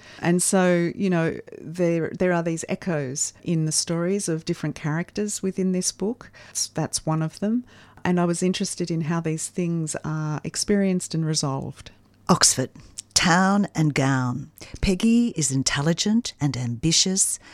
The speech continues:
Speaker 2: and thought she would never have a life beyond Jericho and Maud. And on the way to and from the bookbinding, she passes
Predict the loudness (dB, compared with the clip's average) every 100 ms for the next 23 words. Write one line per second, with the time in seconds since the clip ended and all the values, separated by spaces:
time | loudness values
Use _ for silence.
0 | -20 -8 -2 -2 0 2 2 2 0 -2
1 | -2 0 2 2 0 -2 -2 -4 -2 -2
2 | -4 -6 -10 -6 -2 0 0 0 -2 -4
3 | -4 -2 0 -2 -4 -2 -2 0 0 0
4 | 0 -2 -6 -10 _ -20 -20 -20 -20 -20
5 | -8 -2 0 2 4 4 4 0 0 0
6 | 0 2 0 0 -6 -2 -2 -2 -4 -4
7 | -6 -6 -4 -4 -4 -6 -8 -10 -10 -2
8 | -2 -2 -8 -4 -4 -2 -4 -4 -4 -4